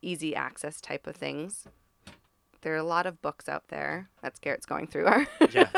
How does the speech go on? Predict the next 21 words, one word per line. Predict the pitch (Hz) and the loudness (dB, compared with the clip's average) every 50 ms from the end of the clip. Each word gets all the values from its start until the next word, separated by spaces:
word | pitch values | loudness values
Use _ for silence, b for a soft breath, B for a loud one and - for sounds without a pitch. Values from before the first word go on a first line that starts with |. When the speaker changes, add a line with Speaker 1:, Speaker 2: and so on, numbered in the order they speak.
| 349 - - | 6 8 8
Speaker 1:
our | - 262 214 | 8 8 10
library | 190 190 175 170 170 - 185 185 185 180 | 10 10 10 10 10 8 8 10 10 10
Speaker 2:
Going | 180 | 8
Speaker 1:
right | 180 165 165 156 | 6 2 0 0
Speaker 2:
through | - 180 | 0 2
the | 165 | 4
Speaker 1:
now. | 156 151 156 165 - | 4 6 6 4 2
Speaker 2:
library | - 123 120 110 110 113 117 | 0 0 -4 -4 -4 -4 -6
here, | 120 123 117 117 | -6 -6 -6 0
the | - 190 | 4 6
Speaker 1:
Um, | 185 180 180 175 | 6 6 6 4
Speaker 2:
bookshelf. | 170 120 - - - 127 120 117 - _ | 2 -2 -4 -6 -8 -8 -8 -8 -4 _
Speaker 1:
but | - 190 185 | 0 2 2
in | 185 185 | 0 -2
terms | 202 208 190 180 180 202 | -2 -2 -2 -2 -2 -4
of | 214 202 208 - | -6 -6 -8 -10
kind | - - 180 175 | -6 -6 -4 -4
of, | 160 151 | -2 -2
like, | 147 139 - | -2 -4 -4
short, | - - - 147 151 147 - - | -8 -8 -4 -2 0 0 -2 -2
digestible | - 156 143 143 - 120 117 - - - 135 147 - 147 143 139 139 - | -4 -4 -6 -2 -2 -4 -4 -4 -6 -10 -6 -2 0 0 2 2 0 -4